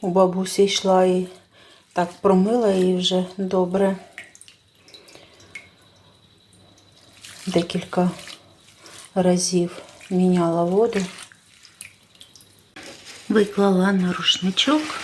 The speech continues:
обрізала зайві там хвостики. Добре просушу зараз. Так,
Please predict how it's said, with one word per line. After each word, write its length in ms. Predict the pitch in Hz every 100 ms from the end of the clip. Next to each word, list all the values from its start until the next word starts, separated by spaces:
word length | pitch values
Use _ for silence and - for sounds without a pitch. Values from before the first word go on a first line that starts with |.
| - -
обрізала 680 | 175 196 190 175 180 170 165 156
зайві 520 | 165 190 185 175 180
там 340 | - 170 165 - - - - - - - - - - - - - - - - -
хвостики. 800 | 214 208 277 - - 269 - 269 262 -
Добре 440 | 190 185 - 165 165 -
просушу 680 | 160 - - 175 320 240 247
зараз. 540 | 240 262 254 240 - - - - - - - - - - - - - - - - - - - - - - - - - - - - - - - - -
Так, 120 | -